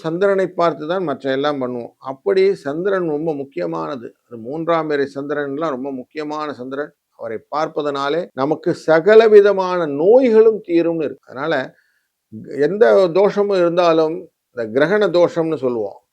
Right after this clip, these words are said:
அவருடைய பார்வையினாலே வரக்கூடியது நிவர்த்தி. காலையில ஒன்பதரைலேருந்து பத்தரை மணி வரைக்கும் நல்ல நேரமும், சாயங்கால வேளையிலேருந்து ஆறுலேருந்து ஏழு மணி வரைக்கும் நல்ல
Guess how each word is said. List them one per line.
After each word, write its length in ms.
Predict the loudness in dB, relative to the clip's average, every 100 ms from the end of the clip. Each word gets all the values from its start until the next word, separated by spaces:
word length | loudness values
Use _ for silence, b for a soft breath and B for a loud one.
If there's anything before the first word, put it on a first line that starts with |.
| -10
அவருடைய 400 | -6 -6 -4 -6 -6 -4
பார்வையினாலே 720 | -2 -2 -2 -4 -4 -4 -6 -8 -10
வரக்கூடியது 580 | -10 -10 -6 -6 -6 -10 -12 -4 0
நிவர்த்தி. 580 | 2 0 -2 _ -10 -10 -12 -2 4
காலையில 360 | 6 8 6 2
ஒன்பதரைலேருந்து 760 | 6 8 10 8 6 2 0
பத்தரை 260 | -2 0 -2
மணி 200 | 2 2
வரைக்கும் 300 | 2 -2 -2
நல்ல 120 | -2 0
நேரமும், 380 | 0 0 -2 -10 _ _ _ _ _ 2
சாயங்கால 420 | 4 6 6 8 8
வேளையிலேருந்து 480 | 6 6 4 2 -2 -4 -4 -2 2
ஆறுலேருந்து 440 | 4 4 2 2 2 2
ஏழு 120 | 2
மணி 120 | 0 -2
வரைக்கும் 340 | -2 -4 -6 -4
நல்ல 140 | -4